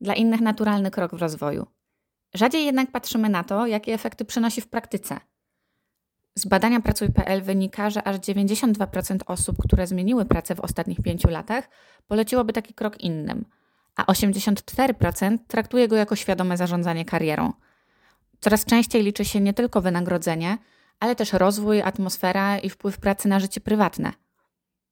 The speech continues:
Zmiana pracy realnie przekłada się na codzienne funkcjonowanie. Siedemdziesiąt osiem procent badanych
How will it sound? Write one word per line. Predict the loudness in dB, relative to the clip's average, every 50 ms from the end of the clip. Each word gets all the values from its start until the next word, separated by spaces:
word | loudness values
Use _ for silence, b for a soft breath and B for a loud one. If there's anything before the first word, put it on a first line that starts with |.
| _ _ _ _ _ _ -4
Zmiana | 2 2 4 4 2 0
pracy | -2 -4 -2 0 0 0
realnie | 0 2 2 2 4 2 2
przekłada | 0 -2 -4 -2 -2 -2 -2 -2
się | -2 -2 -4
na | -4 -2
codzienne | -4 -4 -2 -2 -2 0 -2 -2
funkcjonowanie. | -2 -4 -6 -6 -4 -4 -2 -2 -2 -2 -2 -4 -4 -6 -8 -12 _ _ _ _ _ _ _ _ _ _ _ _
Siedemdziesiąt | -4 0 2 2 2 2 2 2 2 2
osiem | 2 2 2 2 0 0
procent | 0 -4 -4 -4 -4 -2
badanych | -2 -2 0 0 -2 0 -2 -4 -4